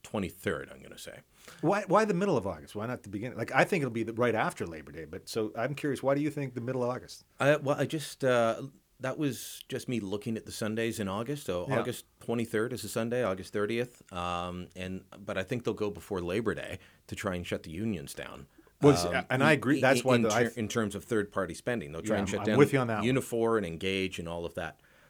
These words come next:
Speaker 1: So, you know, the, the first debate's August sixth. That's the
Speaker 2: The first debate is August
Speaker 1: the
Speaker 2: sixth. That's the
Speaker 1: Maclean's one?
Speaker 2: Maclean's. Yeah.
Speaker 1: Yeah. Which, you know, I, I love this new debate system. I think it's gonna be fascinating. Uh, but so I,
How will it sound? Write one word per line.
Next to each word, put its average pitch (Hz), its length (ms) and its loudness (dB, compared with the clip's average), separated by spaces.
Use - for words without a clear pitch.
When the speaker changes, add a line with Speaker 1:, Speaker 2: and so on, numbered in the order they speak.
Speaker 1:
So, 92 540 0
you 117 120 -2
know, 110 140 -2
the, 120 160 -2
the 113 120 -10
first 143 260 -2
debate's 123 460 -4
August 113 340 -4
sixth. - 320 -8
That's 107 200 -2
the 104 120 2
Speaker 2:
The 101 80 4
first 135 180 8
debate 131 260 4
is 113 100 0
August 113 260 0
Speaker 1:
the 117 60 2
Speaker 2:
sixth. 110 200 0
That's 120 180 4
the 165 60 0
Speaker 1:
Maclean's 165 100 -4
one? 190 100 -2
Speaker 2:
Maclean's. 120 500 -4
Yeah. 92 240 -6
Speaker 1:
Yeah. 87 340 -2
Which, 135 260 0
you 131 160 -2
know, 101 100 0
I, 131 220 4
I 117 80 2
love 139 240 2
this 240 180 -6
new 156 120 -2
debate 95 280 -4
system. 80 300 -12
I 82 60 -6
think 98 160 -6
it's 92 100 -12
gonna 98 160 -2
be 80 80 -8
fascinating. 80 600 -6
Uh, 87 300 -6
but 101 280 0
so 117 200 0
I, 117 180 -2